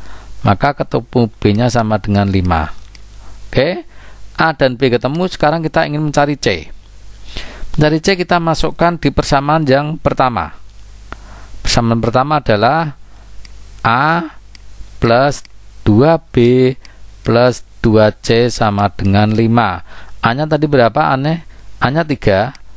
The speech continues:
Tiga plus dua kali B, ya, B-nya lima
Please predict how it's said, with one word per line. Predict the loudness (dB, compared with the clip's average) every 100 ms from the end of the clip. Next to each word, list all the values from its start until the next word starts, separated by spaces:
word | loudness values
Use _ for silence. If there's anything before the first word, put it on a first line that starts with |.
| -16 -6 -2
Tiga | -2 2 2 4 4 0 -4
plus | 0 2 2 -2 -10 -2
dua | 2 4 4 2
kali | 0 0 -2 -6 -4
B, | 2 4 4 0 -8 -20 -20 -18 -18 -16 -16 -10 0
ya, | 2 2
B-nya | 0 2 2
lima | 0 0 2 0 -2 -4